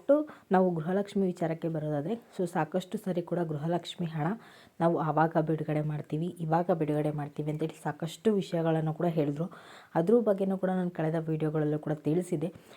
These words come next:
ಯಾವಾಗ ಯಾವಾಗ ಬಿಡುಗಡೆ ಮಾಡ್ತೀವಿ ಅಂದ್ರು, ಆಮೇಲೆ ಮತ್ತೆ ಮಾಡೋದಕ್ಕಾಗಲ್ಲ ಅಂತಲೂ ಕೂಡ ಏನೆಲ್ಲ ರೀಸನ್ಸ್ ಕೊಟ್ರು. So ಪ್ರತಿಯೊಂದನ್ನು ಕೂಡ ಕಳೆದ ವಿಡಿಯೋಗಳಲ್ಲಿ ನಾನು ತಿಳಿಸಿದ್ದೆ. So ಈಗ ಗೃಹಲಕ್ಷ್ಮಿ,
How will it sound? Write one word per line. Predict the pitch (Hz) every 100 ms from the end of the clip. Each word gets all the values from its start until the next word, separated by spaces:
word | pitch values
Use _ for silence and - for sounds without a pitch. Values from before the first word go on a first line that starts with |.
| -
ಯಾವಾಗ | 170 160 170 170
ಯಾವಾಗ | 175 165 156 160
ಬಿಡುಗಡೆ | 160 147 147 165
ಮಾಡ್ತೀವಿ | 170 151 156 - 185 185
ಅಂದ್ರು, | 175 190
ಆಮೇಲೆ | 180 165
ಮತ್ತೆ | 165 160 185
ಮಾಡೋದಕ್ಕಾಗಲ್ಲ | 170 147 156 160 - 147 151 160
ಅಂತಲೂ | 156 156 160
ಕೂಡ | 165 180
ಏನೆಲ್ಲ | 175 156 165 165
ರೀಸನ್ಸ್ | 170 147 165 160
ಕೊಟ್ರು. | - 151 151 208 - - -
So | -
ಪ್ರತಿಯೊಂದನ್ನು | 190 165 170 202 214 202
ಕೂಡ | 185
ಕಳೆದ | 196 - 156
ವಿಡಿಯೋಗಳಲ್ಲಿ | 170 165 160 160 156 151 160
ನಾನು | 156
ತಿಳಿಸಿದ್ದೆ. | 151 156 170 196 170 175 247 - - -
So | 214
ಈಗ | 202 254 277
ಗೃಹಲಕ್ಷ್ಮಿ, | 226 190 202 202 - 202 202 220